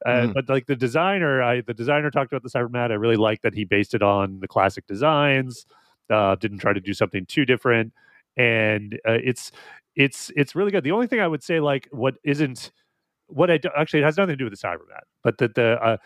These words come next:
Speaker 1: what I, what I didn't like is how they did stuff with the sonic screwdriver this episode, almost turning it into a weapon,
Speaker 2: Hmm.
Speaker 1: where, you know, it, it, he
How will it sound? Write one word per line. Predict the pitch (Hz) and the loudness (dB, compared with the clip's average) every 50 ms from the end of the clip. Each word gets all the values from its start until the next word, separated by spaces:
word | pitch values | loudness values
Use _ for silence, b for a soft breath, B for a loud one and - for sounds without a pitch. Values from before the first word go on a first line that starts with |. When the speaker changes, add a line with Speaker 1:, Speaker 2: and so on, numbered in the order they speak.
| B B B B | B B B B
Speaker 1:
what | - 123 147 156 | -2 0 0 2
I, | 139 131 123 - - | 2 0 0 -4 -6
what | - 123 139 | -4 -2 0
I | 139 131 | 0 0
didn't | 117 117 208 214 226 | 2 2 0 0 2
like | 208 196 180 - | 0 0 0 0
is | 160 135 | 0 2
how | 139 139 | 2 2
they | 131 131 | 2 2
did | 117 127 135 123 - | 0 0 -2 -2 -4
stuff | - - 131 120 - | -4 -2 -2 -2 -2
with | 120 - | -4 -12
the | 120 | -8
sonic | - - 123 117 107 101 | -2 0 0 0 0 -2
screwdriver | - - - 117 120 143 143 147 143 147 | -6 -2 -2 0 2 2 2 2 2 2
this | 143 139 - | 0 2 2
episode, | 147 135 - 139 - - 151 151 147 | 0 -2 -2 -4 -2 0 2 2 2
almost | 123 107 120 117 117 123 117 - | 2 2 0 2 2 -2 -2 -2
turning | - 123 113 110 101 | -4 -4 -4 -2 -4
it | 107 98 | -2 -4
into | 110 107 - 110 98 | -4 -4 0 0 0
a | 92 | 0
weapon, | 87 87 92 107 - - 165 170 175 175 165 b b b b b b b b b b - | 2 2 2 2 2 2 0 0 0 -4 -8 b b b b b b b b b b -2
Speaker 2:
Hmm. | 135 | 0
Speaker 1:
where, | 127 123 120 113 110 110 107 104 104 104 104 107 - 131 | 2 4 4 4 4 4 4 2 2 0 0 -2 -6 -4
you | 147 131 | -4 -2
know, | 120 113 104 104 | 0 0 0 0
it, | 110 120 | 0 0
it, | 123 113 101 _ _ | -2 -2 -2 _ _
he | - - 120 131 113 | -10 -4 -4 -4 -4